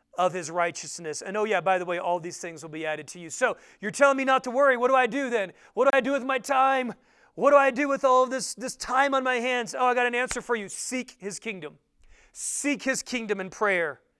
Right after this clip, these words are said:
Seek His kingdom in the opportunities that are around you. You find that you're with your kids a lot more. Seek God. There's opportunities here. "God, how can your kingdom come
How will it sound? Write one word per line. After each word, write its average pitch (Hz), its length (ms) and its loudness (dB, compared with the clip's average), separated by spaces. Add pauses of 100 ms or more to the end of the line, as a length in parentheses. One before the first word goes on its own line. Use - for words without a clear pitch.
(280)
Seek - 460 -4
His 277 180 -4
kingdom 262 320 -6
in 240 80 -6
the 233 140 -4
opportunities 226 720 -4
that 214 120 -2
are 202 120 -2
around 190 380 -2
you. 180 240 -12 (460)
You - 80 -14
find 254 300 4
that 247 80 -2
you're 240 160 -2
with 254 220 -4
your 247 100 0
kids 240 300 -6
a 240 60 -2
lot 240 220 2
more. 233 240 2
Seek - 840 -4
God. 269 380 4
There's 247 200 -2
opportunities 254 880 -4 (300)
here. 269 460 0
"God, 247 320 4
how 240 320 2
can 247 240 -10
your 226 160 -6
kingdom 240 720 -4 (280)
come 214 540 0